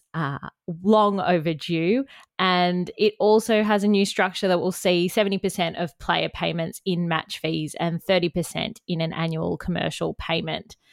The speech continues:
So that's really exciting. I mean, I think that there's been a lot of headway around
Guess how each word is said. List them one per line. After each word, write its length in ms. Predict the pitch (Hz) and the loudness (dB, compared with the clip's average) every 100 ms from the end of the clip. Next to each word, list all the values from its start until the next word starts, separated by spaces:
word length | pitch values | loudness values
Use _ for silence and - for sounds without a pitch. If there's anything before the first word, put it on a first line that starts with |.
| _ _ _ - | _ _ _ -4
So 420 | 233 220 214 226 - _ _ | 2 4 4 2 -6 _ _
that's 400 | 262 262 - 208 | -2 -2 -6 -6
really 440 | 214 254 262 254 - | 0 4 6 4 2
exciting. 480 | 202 - 175 175 175 | 0 2 2 2 0
I 80 | |
mean, 160 | 202 202 | 2 2
I 80 | 208 | 2
think 180 | 220 214 | 2 2
that 80 | |
there's 280 | 220 208 196 | 4 4 4
been 240 | 180 165 165 | 0 -2 0
a 60 | |
lot 140 | 170 165 | 0 0
of 80 | |
headway 560 | 160 175 160 160 160 156 - - - | 0 -4 0 0 0 -2 -8 -20 -4
around 840 | 202 190 190 180 175 175 175 175 - | 0 2 2 2 4 2 0 -4 -10